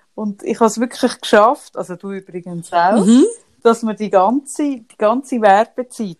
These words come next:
Speaker 1: die Website falsch genannt haben.
Speaker 2: Ja, das haben wir am Schluss dann gemerkt.
Speaker 1: <laughs>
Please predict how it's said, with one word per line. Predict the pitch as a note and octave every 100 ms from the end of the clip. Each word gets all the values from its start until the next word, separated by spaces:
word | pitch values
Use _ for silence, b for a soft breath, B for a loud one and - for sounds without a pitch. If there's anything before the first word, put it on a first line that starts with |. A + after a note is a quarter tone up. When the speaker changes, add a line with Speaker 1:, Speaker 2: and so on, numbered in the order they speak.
| -
Speaker 1:
die | F#3+
Website | F#3 G#3 - A3+ G3+ G3+
falsch | - F#3 F#3+ - - -
genannt | F#3+ F3 F#3+ _
haben. | -
Speaker 2:
Ja, | G3+ G3+
das | A3
haben | G#3+
wir | G3+
am | F3+ E3
Schluss | G3+ A3+ - -
dann | G3
gemerkt. | - D3+ D#3 E3+
Speaker 1:
<laughs> | D#4 F4 F#4+ -